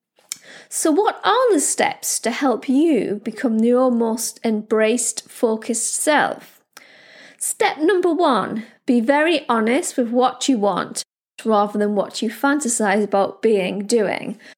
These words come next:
There might be a fantasy, you might think, "Oh yes, if I become, um,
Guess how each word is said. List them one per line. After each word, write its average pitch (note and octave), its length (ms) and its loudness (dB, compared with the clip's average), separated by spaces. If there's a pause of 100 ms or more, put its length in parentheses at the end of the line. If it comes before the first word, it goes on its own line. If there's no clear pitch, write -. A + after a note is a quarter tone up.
(100)
There A#3+ 100 2
might C4+ 200 2
be C#4+ 100 4
a D4 60 2
fantasy, D4+ 600 -2
you G#3+ 100 0
might G#3+ 240 -4
think, A#3+ 180 -4
"Oh B3+ 100 2
yes, C4 440 2
if A3 140 -2
I A3 120 -2
become, A3 500 -2 (300)
um, G3+ 420 -2